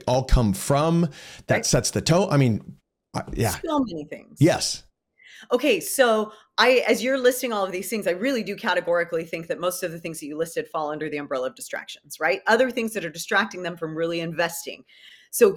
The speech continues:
Speaker 2: here's one that I wanna add to it, and I want you to tell me if this resonates with you too. I think the psychological safety that they feel in that space,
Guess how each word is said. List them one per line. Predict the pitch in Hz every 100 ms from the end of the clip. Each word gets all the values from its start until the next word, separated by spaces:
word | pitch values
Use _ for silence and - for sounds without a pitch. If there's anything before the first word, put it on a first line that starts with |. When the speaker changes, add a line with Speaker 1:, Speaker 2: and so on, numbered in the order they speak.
| -
Speaker 2:
here's | 294 359 302
one | 233 202 202
that | 180
I | 165
wanna | 180 160 -
add | 170 170
to | - 156
it, | 196 -
and | 190
I |
want | 185 190
you | 202
to | 220
tell | 190
me | 170
if | 165
this | 165
resonates | 156 160 151 147
with | 151 170
you | 170
too. | 143 190 147 - - - _ _ _ -
I | 220 277
think | - 226 220 - _ - -
the | 180
psychological | 170 226 220 226 190 165 170
safety | 165 - 170 147 - - - _ _ _ _ _ _ _ _ _ _ _ _
that | 143 165 160
they | 175 180
feel | 175 - 208 170 131 123 -
in | 165 165
that | 131 -
space, | - - - -